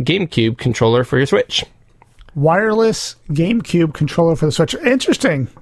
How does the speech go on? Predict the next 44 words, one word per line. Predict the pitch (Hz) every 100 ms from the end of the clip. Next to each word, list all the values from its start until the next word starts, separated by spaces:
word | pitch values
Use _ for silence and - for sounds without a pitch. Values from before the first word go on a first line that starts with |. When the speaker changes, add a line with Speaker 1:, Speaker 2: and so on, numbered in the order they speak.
| - -
Speaker 1:
So | 143
it's | 127
a | 127
really | 127 160 160
nice | 143 151
looking | 151 139
controller. | 123 135 139 120
Now, | 117 117
this | 156 -
is | 131 - _
key | - 156 143
for | 143
a | 117
couple | - 226
reasons. | 123 107 117 139
One, | 143 170 120 135 - _ _ _ _ _ _ _ _ _ _ _ - 127
as | 120
we | 135
already | 131
mentioned, | 117 139 127 110
there's | 107
a |
lot | 117 117
of | 101
GameCube | 113 117 - 113 110 -
layout | 127 113 110 107 -
games, | 120 113 131 -
which | -
is |
a |
very | 127 127
unique | 113 113 -
layout. | 104 113 143 - - - - -
People | 139 117 107
love | 117 123
this | 120 -
layout. | 104 113 135 - _ - - - -
Speaker 2:
Yeah. | 151 -
Speaker 1:
And | 117
some | 123 113
games, | 117 123 139 -
like | 110 -
Smash | - 113 104
Brothers, | - 110 123